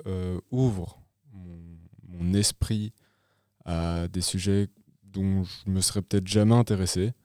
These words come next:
Du coup, c'est super enrichissant pour savoir, euh, ce qu'on veut faire plus tard. Voilà, voilà.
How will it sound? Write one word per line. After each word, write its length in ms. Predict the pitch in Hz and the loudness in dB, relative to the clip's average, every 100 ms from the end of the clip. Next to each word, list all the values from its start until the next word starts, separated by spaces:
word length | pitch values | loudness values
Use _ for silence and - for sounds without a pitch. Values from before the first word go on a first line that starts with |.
| _ _ _ _ | _ _ _ _
Du 80 | 101 | -12
coup, 120 | - | -4
c'est 140 | 127 107 | 0 2
super 480 | - 135 - 135 | 4 4 4 4
enrichissant 800 | 120 104 104 - 98 95 104 120 120 _ | 4 2 0 0 0 0 -2 -4 -10 _
pour 280 | - 110 - | -4 -2 -2
savoir, 440 | 101 87 95 101 | -2 0 0 0
euh, 260 | 95 85 82 - _ _ _ _ _ _ _ _ | -2 -2 -4 -8 _ _ _ _ _ _ _ _
ce 120 | - | -10
qu'on 180 | - 104 | 0 2
veut 140 | 98 | 2
faire 280 | 92 110 110 | 2 0 0
plus 180 | - 90 | -2 -6
tard. 420 | - 80 95 - - - _ _ _ _ _ _ _ _ _ _ _ _ - - | -4 -4 -6 -12 -20 -20 _ _ _ _ _ _ _ _ _ _ _ _ -20 -10
Voilà, 320 | 104 92 90 | -4 -2 -2
voilà. 280 | 85 80 | -2 -4